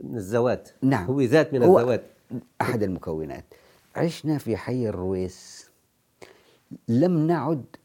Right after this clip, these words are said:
Speaker 2: بدوا كما كنا، ولم نستطع أن نكون حضرا كما ينبغي أن يكون.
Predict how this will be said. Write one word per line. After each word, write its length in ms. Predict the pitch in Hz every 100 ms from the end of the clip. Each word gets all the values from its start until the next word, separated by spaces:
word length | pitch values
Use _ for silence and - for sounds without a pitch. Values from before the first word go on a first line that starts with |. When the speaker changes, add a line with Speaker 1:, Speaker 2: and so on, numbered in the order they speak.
| -
Speaker 2:
بدوا 520 | 110 143 143 135 120
كما 320 | - 104 98
كنا، 520 | 90 - 90 76 76 71 _ _ _ _ _ _ _ _ _ _
ولم 420 | 110 120 160 180
نستطع 640 | 151 151 - 180 156 - 139
أن 160 | 127
نكون 460 | 135 139 160 180 156
حضرا 440 | 127 156 139 120
كما 420 | 120 120 110 104
ينبغي 520 | 98 98 98 90 92 78
أن 120 | 85
يكون. 480 | 82 - 78 69